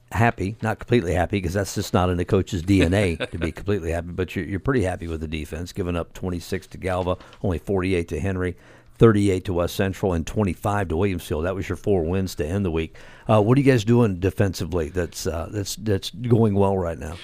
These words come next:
Speaker 2: You know, they're, they're, the, the biggest thing is they're communicating a lot, uh,
Speaker 1: That's
Speaker 2: a lot
Speaker 1: huge on
Speaker 2: better.
Speaker 1: defense.
Speaker 2: Um, e-,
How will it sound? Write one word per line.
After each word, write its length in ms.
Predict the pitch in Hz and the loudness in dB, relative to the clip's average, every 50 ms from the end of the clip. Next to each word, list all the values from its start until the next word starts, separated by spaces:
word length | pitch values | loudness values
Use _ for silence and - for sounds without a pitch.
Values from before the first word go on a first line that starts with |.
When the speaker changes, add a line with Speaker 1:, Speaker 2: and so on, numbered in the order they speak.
| - - | -8 0
Speaker 2:
You 140 | - 156 156 | 6 6 8
know, 140 | 165 165 | 8 8
they're, 220 | 160 147 139 139 127 | 8 6 4 4 2
they're, 300 | 135 131 156 151 147 - | 0 0 2 2 2 2
the, 640 | - - 123 135 - - 135 135 - 135 131 131 - | -2 -10 -16 -16 -14 -14 -14 -10 -6 -4 -4 -4 -4
the 140 | 123 123 | -4 -4
biggest 460 | 123 127 139 190 233 240 180 - - - | -2 4 6 4 6 4 2 -2 0 0
thing 200 | 151 143 139 139 | 0 2 2 2
is 140 | 131 110 | 0 -2
they're 120 | - 135 117 | -4 -6 -8
communicating 840 | - - - 139 139 147 151 147 131 - - 131 120 117 113 110 107 | -6 -2 2 4 6 6 6 6 4 2 2 0 2 2 0 0 0
a 80 | 107 107 | 0 0
lot, 400 | 110 110 110 107 - - - 123 | 0 -2 -2 -4 -6 -8 -6 -4
uh, 120 | 117 107 | -2 2
Speaker 1:
That's 220 | 110 180 180 - | 2 4 4 4
Speaker 2:
a 20 | 110 | 6
lot 100 | 113 180 | 8 8
Speaker 1:
huge 140 | 202 190 143 120 | 10 10 10 10
on 0 | |
Speaker 2:
better. 160 | 117 104 87 | 8 8 6
Speaker 1:
defense. 400 | 87 98 98 82 - 104 80 78 - | 2 -2 -4 -2 -2 -4 -4 -2 0
Speaker 2:
Um, 460 | 135 135 131 127 123 120 120 117 - | 2 2 2 2 0 0 -2 -4 -6
e-, 400 | - 185 214 165 156 151 - - | -8 -10 -10 -10 -10 -12 -14 -16